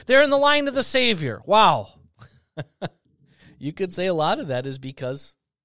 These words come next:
uh, it has application here to the seventh commandment. So use some of your, your money for your family care and for the poor.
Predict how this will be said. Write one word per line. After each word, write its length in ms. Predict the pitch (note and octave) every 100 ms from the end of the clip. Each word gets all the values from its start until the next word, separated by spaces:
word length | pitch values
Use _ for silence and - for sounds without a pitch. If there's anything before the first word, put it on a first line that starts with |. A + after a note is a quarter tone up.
| _
uh, 160 | D3 C3+
it 40 | C#3+
has 180 | D3
application 720 | C#3 C#3+ D3 D3+ C#3+ D3+ - D3
here 100 | C#3
to 60 |
the 100 | C#3+
seventh 340 | C#3 C#3 D#3 -
commandment. 440 | C#3 D3 F3 A#2 - -
So 180 | - F#3+
use 320 | D#3+ D#3+ A3
some 260 | - G#3+ G#3
of 140 | A3
your, 320 | E3 D#3 F3 -
your 380 | C3+ C3 C3 C3+ -
money 320 | C#3 C3 C3+
for 140 | -
your 140 | A2 G#2+
family 460 | - C#3+ F#3 G3
care 320 | G3 C3+ B2+ C#3+ _ _
and 260 | - D3 D#3
for 120 | D3
the 80 | C3
poor. 480 | - C#3+ A2+ G2+